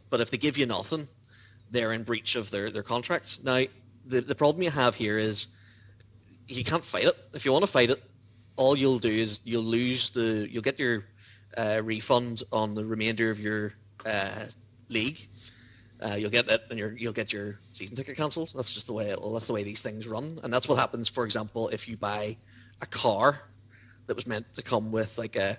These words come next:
I don't know, a free year's, uh, service, and then they negate on the free year service, they'll, they'll say, "Well, well, right, then give me the car back, and we'll cancel the finance."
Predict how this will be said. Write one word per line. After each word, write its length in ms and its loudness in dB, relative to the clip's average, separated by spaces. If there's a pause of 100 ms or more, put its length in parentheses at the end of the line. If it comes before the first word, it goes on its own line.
(120)
I 60 -2
don't 100 -2
know, 180 -8 (420)
a 80 -6
free 200 0
year's, 520 -2 (320)
uh, 340 -4
service, 520 2 (240)
and 120 -6
then 180 -4
they 280 -6
negate 420 -2
on 100 0
the 60 -4
free 160 -6
year 160 -4
service, 380 0
they'll, 220 -2
they'll 120 -2
say, 200 4
"Well, 180 -4
well, 140 -2
right, 180 -4
then 100 -6
give 120 0
me 60 -2
the 120 -8
car 100 -4
back, 180 0
and 80 -6
we'll 80 -6
cancel 280 -10
the 80 -10
finance." 360 -6